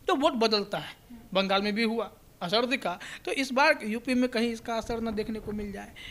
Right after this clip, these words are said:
कहीं उपचुनाव में इसका असर देखने को ना मिल जाए। तो इन सब चीज़ों को देखते हुए ही प्रशांत किशोर, अ, सधी हुई बैटिंग करते हैं, ये राहुल द्रविड़ हैं।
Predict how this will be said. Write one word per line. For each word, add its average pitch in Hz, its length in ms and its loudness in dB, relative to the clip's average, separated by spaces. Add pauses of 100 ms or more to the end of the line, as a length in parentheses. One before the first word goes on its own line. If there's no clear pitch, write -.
(120)
कहीं 240 180 4
उपचुनाव 233 420 -2
में 247 120 4
इसका 233 300 2
असर 233 180 0
देखने 226 300 -2
को 220 140 -4
ना 214 100 -4
मिल 208 220 -2
जाए। 196 260 0 (280)
तो 349 100 -4 (120)
इन 330 180 -2
सब 277 200 0
चीज़ों 254 280 -2
को 262 120 -2
देखते 226 420 -2
हुए 226 260 4
ही 247 120 2
प्रशांत 208 600 -6
किशोर, 226 420 -2 (340)
अ, 208 100 -8
सधी 254 400 0
हुई 277 160 2
बैटिंग 196 360 0
करते 220 280 -6
हैं, 247 120 0
ये 214 100 -4
राहुल 208 220 -2
द्रविड़ 196 340 -2
हैं। - 180 -4